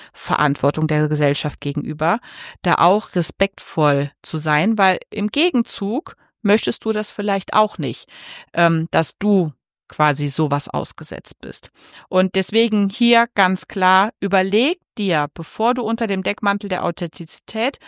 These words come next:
auch, ähm, Schmerzsachen teilst oder aber auch Dinge teilst mit deinem Partner, deinen Eltern, deiner Freundin oder sonst irgendwas,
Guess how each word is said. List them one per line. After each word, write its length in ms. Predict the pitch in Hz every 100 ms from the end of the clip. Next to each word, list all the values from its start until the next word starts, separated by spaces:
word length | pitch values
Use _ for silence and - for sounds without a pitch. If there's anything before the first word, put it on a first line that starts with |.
| - - - - -
auch, 340 | 190 202 -
ähm, 600 | 196 190 185 185 180 175 - _ _ _ _ _ _
Schmerzsachen 720 | - 202 190 202 - 220 214
teilst 440 | - 208 214 - -
oder 340 | 208 240 233 -
aber 300 | 196 190 -
auch 320 | 190 202 226 - 220
Dinge 300 | 226 226 -
teilst 420 | - 196 220 -
mit 160 | 202
deinem 220 | 185 180 -
Partner, 840 | 208 208 208 214 202 202 196 202 202
deinen 260 | 196 196
Eltern, 680 | - 185 185 - 185 185 190
deiner 260 | 208 214 214
Freundin 540 | - 185 185 190 190
oder 200 | 180 180
sonst 300 | 180 208 -
irgendwas, 520 | 170 165 165 170 202